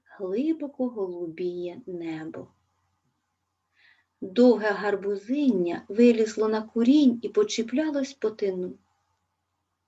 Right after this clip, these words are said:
Тихо пливло павутиння, і тоненька хмарина лежала над яром, наче капустяний листок». Діти, сьогодні на уроці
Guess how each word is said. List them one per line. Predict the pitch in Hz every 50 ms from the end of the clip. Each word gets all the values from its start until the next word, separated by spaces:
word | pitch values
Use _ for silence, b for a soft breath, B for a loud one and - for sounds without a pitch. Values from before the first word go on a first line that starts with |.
| _ _ _ _ _ _ _ _ _ _ _ _ _ _ _
Тихо | - - 208 254 311 349 359 349 - - 320 320
пливло | - 214 214 208 190 180 185 190 196 190
павутиння, | 196 185 175 180 185 185 - - - 175 175 175 170 170 170 185 190 - - - _ _ _ _ _ _ _ _ _ -
і | 202 196
тоненька | 196 190 185 180 180 175 175 175 180 - 170
хмарина | - - - 175 170 165 160 170 185 233 277 294 269 262 247
лежала | 240 240 233 233 226 220 214 214 208
над | 202 202 196 190
яром, | 190 190 190 196 196 190 190 190 185 180 190 _ _ _ _ _ _ _ _ _ _ -
наче | 202 196 196 - 185
капустяний | 180 - 170 - - 180 180 - _ - 190 180 202 233 220 202 190 180
листок». | 175 175 175 175 - _ _ - 175 170 165 _ _ _ _ _ _ _ _ _ _ _ _ _ _ _ _ _ _ _ _ _ _ _ _ _ _ _ _ _ _ _ _ _ _ _ _ _ _ _ _ _ _ _ _ b b b b b b _ _ _ -
Діти, | 214 208 202 196 - - - - _ _ _ _ _ _ b b b b b b b _ _ _
сьогодні | - - - - 220 220 220 214 202 196 190 190 185
на | 185 185 185 185
уроці | 190 190 202 233 294 320 320 - - - - - -